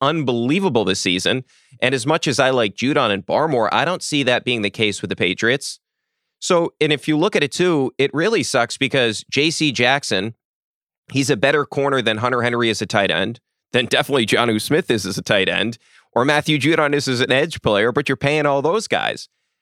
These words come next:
And I don't, if the argument is Bill didn't think he was worth it, I just don't buy that. It doesn't register to me because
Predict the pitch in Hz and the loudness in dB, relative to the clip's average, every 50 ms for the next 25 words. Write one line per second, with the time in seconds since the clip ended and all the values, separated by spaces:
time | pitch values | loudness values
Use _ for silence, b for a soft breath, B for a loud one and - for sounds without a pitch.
0 | _ _ _ _ - 160 170 - - 170 202 226 214 165 - - 165 147 - 170 | _ _ _ _ -2 0 0 2 2 2 2 2 0 -2 -2 -2 -4 -2 0 0
1 | 170 196 240 226 226 214 175 135 120 101 - - 143 147 147 127 135 127 123 107 | 0 0 0 0 -2 0 0 0 -2 -2 -2 0 0 0 0 0 0 -2 -2 -2
2 | - 123 127 101 120 113 110 101 - 104 110 110 117 - 127 113 - 131 156 160 | 0 -2 0 0 -2 -2 -2 -2 -2 0 0 0 0 0 0 0 0 0 0 0
3 | 202 208 - - 180 156 120 - - 101 104 110 107 120 123 120 107 113 - 143 | -2 -2 0 0 0 0 -2 0 0 2 2 2 2 2 0 0 0 -2 -2 -2
4 | 135 131 101 98 107 110 107 117 131 - - - 139 143 - 147 143 143 131 127 | -2 -2 0 0 0 0 0 -2 -6 -4 -2 -2 -2 -2 0 0 0 0 0 0
5 | 110 135 113 107 104 - | 0 0 0 0 -2 -6